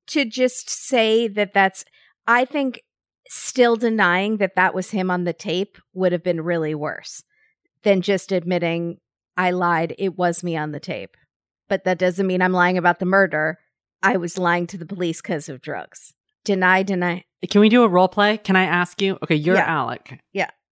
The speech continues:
Speaker 1: <laughs> Oh, God.
Speaker 2: And I'm, I'm Dick Harpootlian.
Speaker 1: I gotta pretend I have snot pouring down my face.
Speaker 2: Miss Kimber,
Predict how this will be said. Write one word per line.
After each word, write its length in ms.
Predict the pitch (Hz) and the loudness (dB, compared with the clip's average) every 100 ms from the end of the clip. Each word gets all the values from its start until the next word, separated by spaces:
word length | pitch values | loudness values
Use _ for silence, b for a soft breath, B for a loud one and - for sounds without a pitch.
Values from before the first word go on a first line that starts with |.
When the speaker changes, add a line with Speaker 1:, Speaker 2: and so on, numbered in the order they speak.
| - | -6
Speaker 1:
<laughs> 100 | 247 | -2
Oh, 120 | 226 | 0
God. 360 | 220 180 262 339 | 2 4 4 2
Speaker 2:
And 100 | 160 | 0
I'm, 380 | 151 170 170 170 156 | 2 2 2 0 0
I'm 200 | 151 151 | 0 0
Dick 180 | 147 - | -2 -2
Harpootlian. 560 | 151 139 151 139 135 | -2 0 -2 -2 -2
Speaker 1:
I 60 | 220 | 0
gotta 200 | 220 214 | 2 2
pretend 380 | - 285 262 208 | 0 0 4 4
I 60 | |
have 120 | 190 | 4
snot 400 | - 208 190 185 - - | 0 2 4 4 0 -6
pouring 300 | 220 190 175 | -2 -2 -2
down 180 | 165 151 | -4 -4
my 120 | 160 | -8
face. 360 | - - - - _ | -10 -16 -18 -20 _
Speaker 2:
Miss 480 | 208 220 247 240 - | 0 2 4 2 0
Kimber, 560 | 247 233 202 190 170 | 0 2 2 0 -2